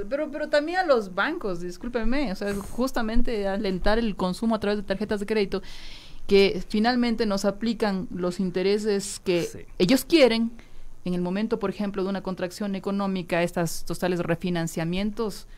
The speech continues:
Speaker 1: ponen cualquier cantidad de, de tasas de interés, eh,
Speaker 2: Sí, sí es
Speaker 1: ya
Speaker 2: verdad.
Speaker 1: en, en la usura, ¿no?
Speaker 2: Aumenta la probabilidad de que usted acuda más a la tarjeta y por ende tiene que pagar más interés en la deuda que usted no logra, eh, pagar por completo.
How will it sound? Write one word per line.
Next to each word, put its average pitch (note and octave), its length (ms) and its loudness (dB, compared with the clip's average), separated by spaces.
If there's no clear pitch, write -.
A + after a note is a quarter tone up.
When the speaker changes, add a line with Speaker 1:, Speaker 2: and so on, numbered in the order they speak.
Speaker 1:
ponen E3+ 440 -6
cualquier F3 480 0
cantidad E3+ 300 -6
de, E3+ 80 -2
de D#3+ 220 -10
tasas E3+ 240 -10
de E3 60 -6
interés, F3 320 2
eh, D3 140 -6
Speaker 2:
Sí, - 400 -10
sí - 180 -4
es G#3 80 0
Speaker 1:
ya D#3+ 200 6
Speaker 2:
verdad. A#3 140 2
Speaker 1:
en, E3+ 120 -4
en E3+ 180 0
la C#3 80 0
usura, E3 440 -2
¿no? - 100 -4
Speaker 2:
Aumenta D3 420 2
la C3+ 160 0
probabilidad A#2+ 720 -2
de A2 140 -4
que - 100 -4
usted A#2+ 240 0
acuda A2+ 320 -4
más A2+ 140 -2
a A#2 60 -2
la A2+ 120 -2
tarjeta A2+ 520 -6
y A2 80 -4
por G#2+ 260 -8
ende G#2+ 240 -6
tiene G2+ 280 -8
que - 100 -14
pagar G#2 320 -4
más A2 200 -4
interés G#2 400 -6
en G#2+ 100 -8
la F#2 80 -10
deuda G#2 360 -6
que - 80 -14
usted - 240 -8
no G#2+ 160 -2
logra, G#2+ 680 -2
eh, - 680 -20
pagar G#2+ 360 -6
por G2+ 160 -10
completo. F#2+ 500 -10